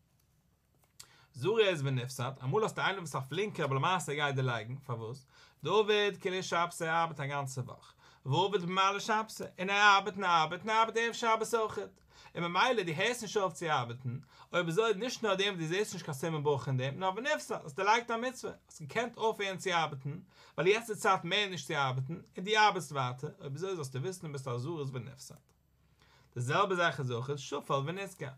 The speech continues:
Amul kannst du mal voller Mensch. Wenn es geht, dann verdient er, er hat das Schar von dem. A viele meint es nicht. A viele bei ihm pusht der volle Mensch, wegen dem hat er nicht gearbeitet.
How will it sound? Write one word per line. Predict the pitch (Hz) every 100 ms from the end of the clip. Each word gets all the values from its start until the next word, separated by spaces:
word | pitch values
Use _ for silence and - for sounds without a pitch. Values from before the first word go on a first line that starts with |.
| -
Amul | 156 220
kannst | 185 156
du | 180
mal | 151
voller | 135 160 175 151
Mensch. | 131 113 156 - _ - _
Wenn | 139
es | 202 254
geht, | 196
dann | 180
verdient | 180 190 214 220
er, | 202 202
er | 165
hat | 220 220
das | -
Schar | - 220 214
von | 208
dem. | 190 175 180 _ _ _ - - 147
A |
viele | 240 254 240
meint | 220 254 247
es | 220
nicht. | 190 143 131 -
A | -
viele | - 220 240
bei | 220
ihm | 233 220
pusht | 196 247
der | 208
volle | - 240 240
Mensch, | 220 233 208
wegen | 180 175
dem | 240 269
hat | 208
er | 175
nicht | 165 147
gearbeitet. | 151 143 139 151